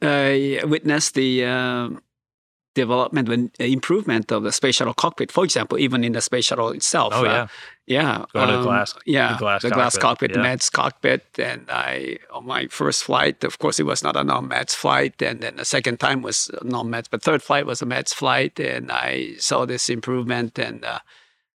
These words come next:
Speaker 1: make it more user-friendly. And, uh, Soyuz is also, uh, I actually, I had an opportunity to fly two different Soyuzes, uh, one for just an orbital flight to, during relocation,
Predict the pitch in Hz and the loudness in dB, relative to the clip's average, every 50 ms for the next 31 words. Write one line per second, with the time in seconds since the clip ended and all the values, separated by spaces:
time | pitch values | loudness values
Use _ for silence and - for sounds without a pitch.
0 | _ - 127 131 123 - 127 123 - 127 127 127 127 131 131 131 123 120 123 117 | _ -2 0 0 2 0 0 0 0 -2 -2 -2 -2 -2 -2 -2 -2 -2 -4 0
1 | - 151 156 143 127 113 123 127 120 120 - - _ - 107 - 127 127 123 131 | 2 2 4 4 2 2 -2 -4 -4 -6 -8 -12 _ -8 -6 -6 -6 -8 -10 -8
2 | 127 123 117 113 123 123 123 123 - _ _ - - 147 156 156 143 120 139 131 | -6 -4 -4 -4 -4 -8 -10 -12 -16 _ _ 0 2 4 4 4 2 2 0 2
3 | 127 170 170 160 - - 123 110 107 101 - _ - 120 120 120 117 117 120 117 | 2 2 2 2 2 0 -2 -4 -4 -10 -14 _ -6 -4 -4 -2 -4 -4 -6 -8
4 | 110 117 117 - _ _ _ 139 123 120 123 123 120 120 120 117 120 120 120 113 | -10 -10 -14 -18 _ _ _ -6 -4 -4 -4 -4 -4 -6 -6 -6 -6 -8 -8 -10
5 | - - _ _ _ _ _ _ _ _ _ - - - - - 170 151 139 139 | -14 -18 _ _ _ _ _ _ _ _ _ -4 -4 -2 0 2 2 2 2 2
6 | 135 - 143 143 139 139 135 139 143 139 135 127 123 113 120 135 127 - 135 - | 0 -2 -2 -2 -2 0 0 0 0 0 -2 -2 -2 -2 -2 -2 -2 -4 -4 -2
7 | - 147 139 139 139 - - - 175 160 151 147 151 123 147 139 - 147 127 - | 0 0 0 0 -2 -4 -2 0 2 2 2 0 0 -2 -2 -2 -2 -2 -2 0
8 | - 151 151 147 135 127 143 147 131 - - - - 127 135 135 135 - 127 139 | 0 2 2 0 0 0 -2 -2 -2 -2 -2 -2 -2 -4 -4 -6 -6 -4 -2 2
9 | 131 135 127 - - 120 120 - 139 - - 143 135 139 135 139 139 123 - 135 | 2 2 2 0 -2 0 0 0 2 2 2 2 2 2 4 2 2 2 2 2
10 | 139 139 - - 131 113 107 - 120 117 110 113 123 127 131 131 123 - 143 131 | 2 2 2 2 -2 -2 0 0 0 2 2 2 2 4 2 2 2 2 2 2
11 | 120 - 143 143 147 | 2 2 2 0 0